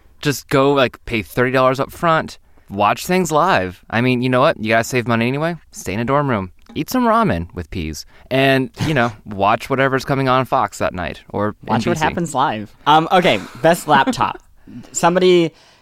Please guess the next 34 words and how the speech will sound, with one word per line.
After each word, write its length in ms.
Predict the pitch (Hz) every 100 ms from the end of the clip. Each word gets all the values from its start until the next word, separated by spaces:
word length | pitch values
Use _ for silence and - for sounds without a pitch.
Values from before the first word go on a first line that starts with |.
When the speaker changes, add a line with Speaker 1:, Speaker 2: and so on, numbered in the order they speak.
| _
Speaker 2:
somebody 420 | - 185 185 180
is 100 | 147
gonna 180 | 143 135
need 560 | 127 147 156 165 165 -
something 360 | - 151 147
to 80 | 127
watch 300 | 117 117 143
this 180 | - 151
on. 240 | 156 160
Presumably 520 | 170 143 139 143 127 127
it 100 | -
won't 180 | 123
be 140 | 131 117
a 40 |
T 180 | 95 123
V 200 | 107 120
because 320 | 147 123 107 -
who 160 | 110
owns 240 | 107 98 -
T 160 | 101
Vs 260 | 95 131 147
anymore? 640 | 147 139 143 139 139 139
What 300 | - 135 147
is 220 | 165 156 110
the 100 | 131
laptop 600 | 120 123 - - 101 -
that 140 | 110
is 100 | 107
going 260 | - 104 98
to 100 | 104
get 420 | 95 - 127 127
somebody 380 | - 127 117 110
through 500 | 104 131 135 143 147 -
their, 580 | - 101 101 92 95